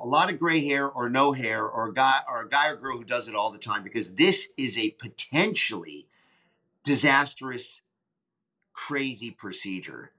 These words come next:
So it's a newish procedure. It works in the right hands, but Renuvion, J plasma, in my opinion,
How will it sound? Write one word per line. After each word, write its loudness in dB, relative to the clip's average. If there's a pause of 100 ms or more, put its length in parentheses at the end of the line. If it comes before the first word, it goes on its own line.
So 4
it's 2
a 2
newish 8
procedure. -2 (440)
It 2
works 4
in 2
the 2
right 4
hands, 0
but -6 (420)
Renuvion, 6 (320)
J 4
plasma, 2 (140)
in -4
my 4
opinion, -4